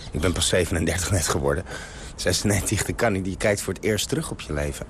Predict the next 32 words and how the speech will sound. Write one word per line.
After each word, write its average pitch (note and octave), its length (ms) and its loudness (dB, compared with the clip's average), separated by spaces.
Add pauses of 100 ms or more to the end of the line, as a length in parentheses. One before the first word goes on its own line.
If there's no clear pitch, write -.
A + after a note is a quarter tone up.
(360)
Maar - 100 2
als B2 240 4
je - 60 0
zo F2+ 180 4
bezig B2+ 380 2
blijft, D2+ 320 0
ja, C2+ 300 -2
dan F2+ 160 0
heb F2+ 140 0
je - 80 -4
je E2 80 2
leven E2 300 0
lang E2+ 120 -2
alleen E2+ 180 0
maar F#2 80 -2
gewerkt. F#2+ 400 0
Dat F2 100 -4
is - 60 -4
een F2+ 80 0
keuze." D#2+ 340 0 (1000)
Het - 80 -8
is E2+ 140 -4
alweer C2+ 200 -2
te C2 100 -6
laat. F2 420 -4 (520)
Ik - 80 -4
ben C#2 120 2
alweer B1 160 -2
te C2 100 -6
laat. C2 360 -4 (1040)
Ach - 160 -4
ja. A#2 120 -4